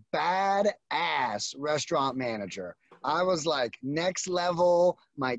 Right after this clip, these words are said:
team loved me. My managers loved me. My coworkers, my employees, my customers. It was, like, amazing. But to perform at that level,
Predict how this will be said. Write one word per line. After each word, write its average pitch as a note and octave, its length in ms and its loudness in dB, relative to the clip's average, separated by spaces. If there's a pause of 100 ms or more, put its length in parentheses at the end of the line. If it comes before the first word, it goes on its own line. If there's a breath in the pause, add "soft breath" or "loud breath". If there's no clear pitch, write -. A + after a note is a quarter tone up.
team G3+ 280 2
loved F#3 300 0
me. F3+ 240 -2
My C#3 160 -2
managers F3+ 560 0
loved F3 220 0
me. F3 200 -2
My B2 380 -2
coworkers, F3+ 800 2
my C3 160 -2
employees, E3+ 640 0
my A#2+ 140 -4
customers. F#3 720 -2 (260 soft breath)
It G#3 140 2
was, F#3 180 0
like, D3 220 0 (240)
amazing. D#3 580 -2 (400 soft breath)
But G3 360 0 (500)
to F#3+ 160 -2 (160)
perform G3 540 2
at F3 180 -2
that F3+ 300 0
level, F3+ 580 2